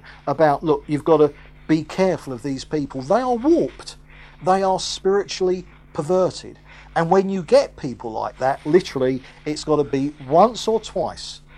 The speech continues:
But we've, we've experienced, I think through the years, probably we've been too soft as a church. If, uh, you know, if we've learnt anything, we probably haven't been quite as tough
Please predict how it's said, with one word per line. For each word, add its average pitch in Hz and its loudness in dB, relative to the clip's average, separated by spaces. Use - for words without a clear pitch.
But 165 4
we've, 175 0
we've 185 0
experienced, 131 -4
I 139 -4
think 151 -8
through 147 -2
the 135 -2
years, 139 -2
probably 135 -2
we've 127 -4
been 139 -6
too 123 -10
soft - -10
as 104 -18
a 101 -20
church. 110 -14
If, 123 -14
uh, 120 -2
you 139 -6
know, 127 -8
if 120 -10
we've 139 0
learnt 143 -2
anything, 135 -10
we 135 -8
probably 131 -6
haven't 127 -8
been 131 -10
quite 131 -6
as 127 -14
tough - -8